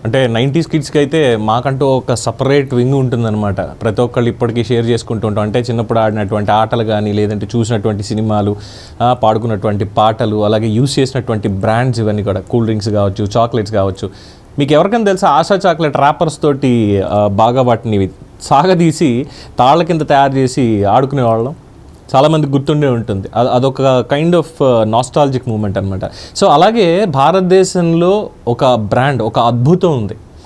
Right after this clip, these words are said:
ఆ అద్భుతం ఏంటి అన్నదానికి ఈ పాటికి మీకు బాగా గుర్తొచ్చే ఉంటుంది. అదే అమూల్. అసలు ఈ అమూల్ అంటే ఏంటి?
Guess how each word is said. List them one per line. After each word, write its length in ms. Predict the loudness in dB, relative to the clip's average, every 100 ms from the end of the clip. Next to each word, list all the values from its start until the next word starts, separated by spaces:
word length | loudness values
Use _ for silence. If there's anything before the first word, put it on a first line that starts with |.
| -20 -20 -2 4
ఆ 200 | 4 4
అద్భుతం 400 | 4 2 2 2
ఏంటి 560 | 4 4 2 0 0
అన్నదానికి 600 | 0 0 2 0 0 0
ఈ 120 | 0
పాటికి 320 | 2 2 2 0
మీకు 140 | 0
బాగా 240 | 2 0
గుర్తొచ్చే 460 | 0 -2 -2 -2 -2
ఉంటుంది. 420 | -2 -2 -4 -6 -12 -20 -14 -2
అదే 240 | 0 0 -2 -20 -20 -20 -4
అమూల్. 260 | 0 0 -2 -6 -20 -20 -20 -14 -2
అసలు 160 | 2 4
ఈ 160 | 4
అమూల్ 320 | 4 4 4 4
అంటే 220 | 4 2
ఏంటి? 340 | 2 0 -4